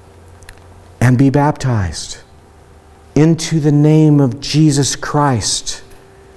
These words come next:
for the forgiveness of your sins. And you will receive the gift of the Holy Per-, Spirit." The promise is for you,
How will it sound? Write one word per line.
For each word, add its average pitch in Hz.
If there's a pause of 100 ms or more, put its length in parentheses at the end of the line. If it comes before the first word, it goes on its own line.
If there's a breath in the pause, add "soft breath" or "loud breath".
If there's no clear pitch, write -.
for 147
the 135
forgiveness 135
of 123
your 123
sins. 113 (1040 loud breath)
And 139
you 127 (840)
will 135
receive 117 (640 loud breath)
the 110
gift 113 (960)
of 104
the 98
Holy 87
Per-, 76 (200)
Spirit." 73 (1600 loud breath)
The 139
promise 185 (180)
is 147
for -
you, 175